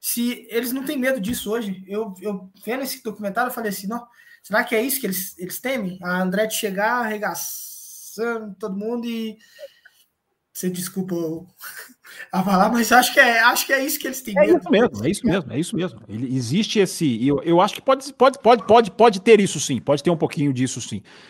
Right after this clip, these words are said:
Speaker 2: de, porque há nessa, nessa questão da, da, da Andretti dos dias de hoje, há o temor esportivo, né? Não é só a questão, né, não é só a questão de fora da pista,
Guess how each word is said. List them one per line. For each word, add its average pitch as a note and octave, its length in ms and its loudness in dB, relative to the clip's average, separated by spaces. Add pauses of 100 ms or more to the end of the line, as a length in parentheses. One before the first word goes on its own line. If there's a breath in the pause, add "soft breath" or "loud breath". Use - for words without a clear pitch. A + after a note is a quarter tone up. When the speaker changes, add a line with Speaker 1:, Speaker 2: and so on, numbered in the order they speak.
(180 loud breath)
Speaker 2:
de, A#2+ 840 0 (200)
porque - 380 2
há A3+ 220 6
nessa, C#3 640 -2
nessa A#2+ 260 -6
questão A2+ 400 -6
da, G2 320 -8 (140)
da, F#2 360 -10 (300)
da A#2 120 -4
Andretti A#2+ 400 0
dos A2+ 180 -6
dias A#2 180 -4
de A2 80 -6
hoje, C#3+ 280 0 (400 loud breath)
há E3+ 160 6
o A3+ 80 8
temor A3 320 6
esportivo, G#3+ 580 0
né? D#3 80 -12 (720)
Não B2+ 260 4
é F#3 60 6
só G#3+ 280 6
a G#3 40 6
questão, F3 320 -2
né, D#3 140 0 (180)
não D3+ 180 2
é F#3 60 2
só G3+ 240 2
a G3 60 2
questão D#3 420 0
de B2+ 100 -2
fora D3 280 4
da B2 100 -2
pista, - 340 -10